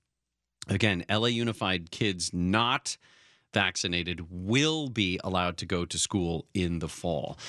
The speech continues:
Time for Dodger baseball this morning. Dodgers are taking on the Pirates in Pittsburgh. Listen to every Dodgers game in H D on the free iHeartRadio app, keyword A M five seventy L A Sports, brought to you by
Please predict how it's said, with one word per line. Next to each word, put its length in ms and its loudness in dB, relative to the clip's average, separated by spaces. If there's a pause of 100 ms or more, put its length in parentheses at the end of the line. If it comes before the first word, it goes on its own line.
(260)
Time 300 4
for 80 -2
Dodger 280 2
baseball 440 2
this 200 0
morning. 240 2
Dodgers 400 0
are 80 -2
taking 280 0
on 100 2
the 60 -4
Pirates 460 2
in 100 0
Pittsburgh. 600 2
Listen 280 0
to 120 4
every 280 2
Dodgers 380 2
game 220 2
in 60 0
H 200 2
D 120 2
on 80 2
the 80 -2
free 300 0
iHeartRadio 680 2
app, 140 0
keyword 320 0
A 160 2
M 100 0
five 320 0
seventy 280 2
L 120 2
A 60 2
Sports, 340 -2
brought 300 2
to 80 -4
you 100 2
by 460 4